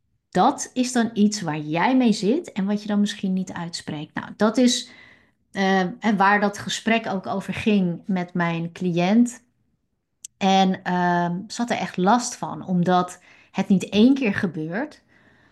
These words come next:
maar het zijn meerdere momenten met meerdere mensen waarbij ze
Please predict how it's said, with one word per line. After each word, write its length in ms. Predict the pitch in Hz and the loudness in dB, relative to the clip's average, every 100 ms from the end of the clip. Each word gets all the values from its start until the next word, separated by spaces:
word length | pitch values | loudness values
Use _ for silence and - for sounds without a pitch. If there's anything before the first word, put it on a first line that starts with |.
| _ _ _ | _ _ _
maar 600 | 196 196 190 185 185 - | 2 4 4 6 4 2
het 200 | 202 - | -4 -6
zijn 680 | - 190 180 180 175 175 175 | -2 2 2 0 0 0 2
meerdere 340 | 202 254 269 | 2 2 2
momenten 640 | 247 214 190 185 - 175 | 2 2 0 -6 -8 -6
met 180 | 170 170 | -6 -4
meerdere 500 | 170 175 196 247 247 | -2 0 2 2 2
mensen 600 | 214 180 175 170 175 170 | 0 0 -4 -6 -8 -4
waarbij 520 | 175 180 175 180 175 | 2 2 4 4 4
ze 380 | 175 - 165 165 | 0 -4 -6 -6